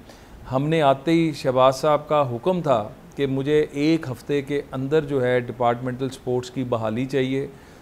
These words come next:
जो पहला स्टेप हमने मेजर लिया है कि आज डिपार्टमेंटल स्पोर्ट्स दो हज़ार इक्कीस में जब बंद की गई थी, आज उस सतह पर वापस आ चुका हुआ है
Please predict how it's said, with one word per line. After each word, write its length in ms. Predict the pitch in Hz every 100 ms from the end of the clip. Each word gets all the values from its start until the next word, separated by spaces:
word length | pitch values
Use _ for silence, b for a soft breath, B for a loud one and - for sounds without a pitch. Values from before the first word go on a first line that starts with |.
| B 139
जो 80 |
पहला 360 | 139 156 190 208
स्टेप 280 | 175 170 156
हमने 240 | 147 143
मेजर 380 | 139 131 135 156
लिया 260 | 143 131 135
है 100 | 135
कि 240 | 143 139 - 135
आज 340 | 131 143 139
डिपार्टमेंटल 640 | 127 123 127 127 131 135 139
स्पोर्ट्स 440 | 135 - 135 139
दो 280 | 135 123 131
हज़ार 400 | 139 131 131 135 143
इक्कीस 320 | - 156 139
में 200 | 143 135
जब 240 | 135 117
बंद 240 | 117 160 170
की 200 | 170 139
गई 220 | 123 113
थी, 260 | 120 110 113 - B B -
आज 320 | 143 147 - -
उस 440 | 160 - - -
सतह 260 | 143 135 151
पर 160 | 151
वापस 380 | 131 117 123 139
आ 100 | 156
चुका 260 | 151 147 160
हुआ 240 | 156 151
है 80 | 143